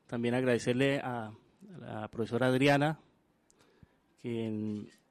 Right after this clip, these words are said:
lidera estos espacios de los podcasts, eh, a Víctor, nuestro técnico, nuestro periodista también. Bien, em, nosotros del Departamento de Humanidades, al cual yo lidero,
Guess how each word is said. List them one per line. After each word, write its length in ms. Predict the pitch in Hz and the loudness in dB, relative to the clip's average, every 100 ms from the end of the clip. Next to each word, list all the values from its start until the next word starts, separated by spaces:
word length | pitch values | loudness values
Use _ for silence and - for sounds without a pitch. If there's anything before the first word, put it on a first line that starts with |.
| _ | _
lidera 440 | 127 127 139 139 | 0 4 6 6
estos 340 | 123 - 131 - | 2 -2 -6 -6
espacios 460 | - 120 120 135 | -2 -2 -2 -4
de 80 | 117 | -6
los 160 | 104 - | -8 -8
podcasts, 640 | - 127 - 131 127 - | 0 0 0 -6 -6 -8
eh, 180 | - 123 | -12 -8
a 100 | 110 | -2
Víctor, 500 | 113 131 - 135 123 - | 2 0 2 0 0 -8
nuestro 280 | - 123 - | -18 -10 -10
técnico, 480 | - 120 123 123 127 | -2 -2 0 -2 -2
nuestro 280 | 117 - 113 | -6 -8 -14
periodista 520 | - 107 104 104 117 | -12 -6 -6 -6 -8
también. 460 | 113 113 113 123 127 _ _ _ _ - _ _ _ _ - | -8 -6 -4 -4 -8 _ _ _ _ -20 _ _ _ _ -2
Bien, 340 | 143 156 139 | 4 6 6
em, 500 | - 135 127 127 127 - | 4 2 4 2 2 0
nosotros 420 | 143 143 175 190 | 0 0 -2 -2
del 160 | 170 | -2
Departamento 560 | 135 131 123 120 123 139 | -2 -2 0 0 0 0
de 100 | 160 | 2
Humanidades, 580 | 143 123 120 127 143 135 | 2 2 2 2 0 -6
al 280 | 127 110 110 | -10 -12 -6
cual 240 | 120 127 | -4 0
yo 120 | 135 | 0
lidero, 460 | 139 151 139 131 | 4 4 4 0